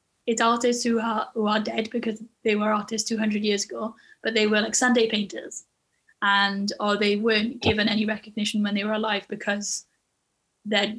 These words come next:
their drawings or paintings, their images would have been, like, way out there. And, um, now, because of the, like, contemporary trends and the contemporary sensibilities,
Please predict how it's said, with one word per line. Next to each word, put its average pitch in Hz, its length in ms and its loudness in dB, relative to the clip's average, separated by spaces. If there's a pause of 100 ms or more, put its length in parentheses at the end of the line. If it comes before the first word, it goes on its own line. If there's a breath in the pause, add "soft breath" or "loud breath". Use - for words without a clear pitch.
their 208 120 0
drawings 202 300 -2
or 208 80 -4
paintings, 208 320 -6
their 220 180 2
images 240 440 0 (300 loud breath)
would 208 120 0
have 202 100 -4
been, 202 200 0
like, 208 160 -2
way 202 180 0
out 233 240 -4
there. 330 240 -16 (580)
And, 202 480 2 (200)
um, 190 360 -4 (800)
now, 208 340 6
because 202 320 0
of 208 120 -2
the, 196 240 0
like, 220 140 -6
contemporary 208 680 -4
trends 214 420 -2
and 220 100 -6
the 208 40 -8
contemporary 208 480 -6
sensibilities, 214 840 -8